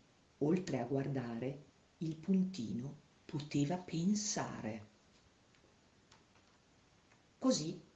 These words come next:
decise di darsi un nome. "Mm, mi chiamerò Achille,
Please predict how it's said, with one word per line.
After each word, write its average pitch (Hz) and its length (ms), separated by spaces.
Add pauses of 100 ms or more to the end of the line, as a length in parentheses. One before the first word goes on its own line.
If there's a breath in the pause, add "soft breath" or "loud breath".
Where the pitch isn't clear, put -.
(240)
decise 190 440
di 214 140
darsi - 380
un 202 160
nome. 120 400 (840)
"Mm, 165 540
mi 175 140
chiamerò 190 380
Achille, 127 680